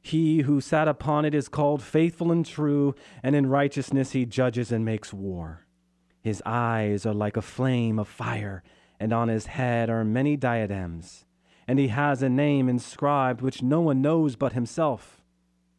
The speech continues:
He is clad in a robe dipped in blood, and the name by which he is called is the Word of God.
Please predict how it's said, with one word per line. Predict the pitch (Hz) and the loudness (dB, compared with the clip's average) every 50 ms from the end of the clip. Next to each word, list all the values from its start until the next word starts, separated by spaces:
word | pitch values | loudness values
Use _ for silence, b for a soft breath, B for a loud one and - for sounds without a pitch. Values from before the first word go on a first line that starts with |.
| _ _ _ _ | _ _ _ _
He | _ - | _ -4
is | 117 110 101 - | -4 -4 -4 -6
clad | - - - 117 120 120 120 120 120 120 120 120 | -10 -8 -4 -2 0 0 0 0 0 0 0 0
in | 123 117 | 0 0
a | 113 113 | 0 -2
robe | 110 104 117 120 123 120 - - 104 | 0 0 2 2 0 0 -4 -12 -4
dipped | 101 135 143 - - | -2 -2 -2 0 -2
in | 131 120 113 | -2 0 0
blood, | 107 110 110 104 101 95 92 85 82 b b b b b b b b b b | 0 0 -2 0 -2 -2 -4 -6 -10 b b b b b b b b b b
and | 113 117 | 0 0
the | 120 | 2
name | 120 127 139 143 143 143 143 | 2 4 4 4 4 4 4
by | 135 135 | 4 2
which | 131 131 139 135 - | 2 2 0 0 0
he | 135 | 0
is | 131 127 - | -2 -2 -2
called | - - 143 139 139 139 139 139 135 | -2 0 2 4 4 4 4 2 2
is | 131 139 135 131 120 - B B B B B B B | 2 2 2 2 0 -2 B B B B B B B
the | - 120 127 151 | -4 2 2 4
Word | 147 131 123 147 165 175 180 185 | 4 4 6 6 6 6 6 6
of | - 165 151 139 135 | 4 4 2 4 6
God. | 160 165 151 120 110 98 98 - | 6 6 6 4 0 -4 -8 -12